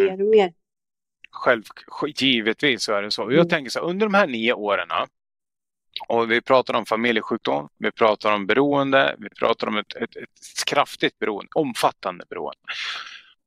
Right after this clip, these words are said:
Speaker 2: Har det varit nära återfall? Har du tagit några återfall? Har det funnits liksom situationer där du känner att, nej, det skulle vara bra nu?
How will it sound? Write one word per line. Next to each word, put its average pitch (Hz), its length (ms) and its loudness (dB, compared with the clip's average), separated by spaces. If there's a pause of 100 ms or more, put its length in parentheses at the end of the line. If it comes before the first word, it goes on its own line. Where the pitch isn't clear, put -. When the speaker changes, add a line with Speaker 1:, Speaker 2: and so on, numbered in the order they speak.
(140)
Speaker 2:
Har 131 120 6
det 131 80 4
varit 135 220 0
nära 131 220 2
återfall? 123 640 -2 (280)
Har 117 80 -2
du 113 60 -2
tagit 123 560 0
några 104 220 -2
återfall? 98 420 -4
Har 107 80 0
det 107 60 0
funnits 123 600 0
liksom - 220 -2
situationer 131 720 2
där 101 100 0
du 98 60 0
känner 101 320 2
att, 98 120 2
nej, 95 280 2
det 98 80 -4
skulle 104 220 0
vara 98 120 0
bra 101 280 0
nu? 87 160 -8